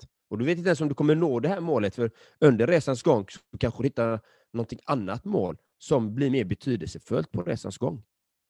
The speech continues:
Det kallas livet. Det är det som är så fint. Och vi pratar ju om hjärntvättning. Man blir hjärntvättade av systemet, av den sociala normen, av att man ska prestera,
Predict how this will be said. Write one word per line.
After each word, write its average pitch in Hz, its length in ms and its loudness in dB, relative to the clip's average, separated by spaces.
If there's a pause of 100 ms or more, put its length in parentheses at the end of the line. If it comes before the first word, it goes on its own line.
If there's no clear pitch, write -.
(100)
Det 90 160 -10
kallas 101 340 0
livet. 101 440 -12 (580)
Det 82 140 -16
är 78 60 -14
det 107 200 -6
som 131 120 -10
är 113 40 -6
så 95 140 -12
fint. - 380 -18 (340)
Och 113 100 -6
vi 113 60 -2
pratar 131 360 2
ju 113 60 2
om 123 120 2
hjärntvättning. 123 840 -2 (200)
Man 110 200 0
blir 131 140 4
hjärntvättade 117 920 0 (100)
av 107 360 8 (280)
systemet, 92 920 -4
av 110 260 2 (140)
den 110 140 -2
sociala 113 600 2
normen, 90 560 -2 (280)
av 123 140 4
att 98 120 -2
man 101 100 -6
ska - 160 -8
prestera, 107 880 -2